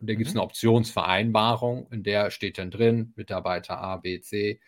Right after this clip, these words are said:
Speaker 1: bekommt jetzt, ähm, so und so viele Anteile oder so und so viele Optionen. Und ob
Speaker 2: Ja.
Speaker 1: der notariell beurkundungspflichtig ist oder nicht, das hängt so ein bisschen davon ab, von den Feinheiten, sagen wir so. Ja,
Speaker 2: Mhm.
Speaker 1: also da ein bisschen Vorsicht geboten, wenn man sagt,
Speaker 2: Okay.
Speaker 1: kann man einfach so machen.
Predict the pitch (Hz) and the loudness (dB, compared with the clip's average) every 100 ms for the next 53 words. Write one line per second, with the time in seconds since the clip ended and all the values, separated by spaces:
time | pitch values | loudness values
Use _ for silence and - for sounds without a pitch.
0 | _ _ 117 - 92 92 92 - - 95 | _ _ -14 -8 -8 -8 -12 -12 -8 -6
1 | 87 95 95 85 90 - 85 - - 92 | -6 -6 -8 -8 -12 -10 -10 -8 -10 -10
2 | - _ 104 87 104 92 92 - - - | -14 _ -8 -2 -2 -2 -6 -10 -10 -14
3 | - 98 - 123 _ _ _ 110 - - | -10 -8 -10 -18 _ _ _ -4 0 8
4 | 143 120 - 139 123 135 147 156 143 160 | 8 8 2 4 6 10 10 10 6 2
5 | 165 143 - 143 139 - - 123 135 147 | 2 0 2 0 0 -4 0 2 4 2
6 | - 117 113 - 123 131 135 147 135 117 | 0 0 0 0 -2 -2 0 2 2 2
7 | - 113 117 120 - - - 120 110 - | 0 0 0 -2 -6 -10 0 2 2 4
8 | 101 95 87 - 95 90 90 85 90 85 | 2 4 2 0 -2 -4 -4 -6 -6 -6
9 | - 123 120 110 110 92 92 90 90 _ | -8 -8 -6 -6 -8 -6 -4 -6 -8 _
10 | - 117 110 120 101 - 101 92 87 - | -20 -12 -8 -6 -6 0 0 0 -2 -10
11 | 87 90 - 92 - _ - 87 87 - | -6 -6 -6 -10 -20 _ -14 -12 -10 -6
12 | 117 - 85 85 87 92 - 101 98 92 | -4 -2 -2 -4 -8 -8 -6 -6 -4 -6